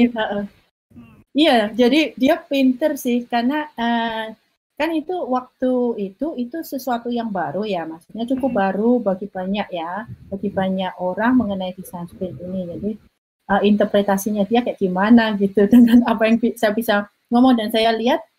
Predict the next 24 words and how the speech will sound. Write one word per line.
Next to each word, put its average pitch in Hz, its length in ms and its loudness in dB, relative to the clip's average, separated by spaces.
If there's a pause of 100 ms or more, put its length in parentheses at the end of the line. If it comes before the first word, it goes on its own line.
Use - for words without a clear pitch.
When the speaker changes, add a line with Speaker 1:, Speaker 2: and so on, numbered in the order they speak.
Speaker 2:
oh 240 120 4
ini, 330 200 -2
eh, 214 680 -4 (100)
apa 220 200 -6
namanya, 262 360 -2 (540)
hampir 220 320 0
seratus 233 400 -4
persen, 247 320 -6
ninety 226 320 -2
nine 226 480 2
point 208 240 0
nine 226 480 0
berapa 196 400 0
gitu, 240 240 -2
udah 208 160 0
bener 226 380 6
<laughs> 233 40 6
yang 240 220 6
di 233 240 2
orangnya 214 400 0
hebat 196 320 -2
deh, 185 320 -16
sambil 226 320 0
gambar 208 480 0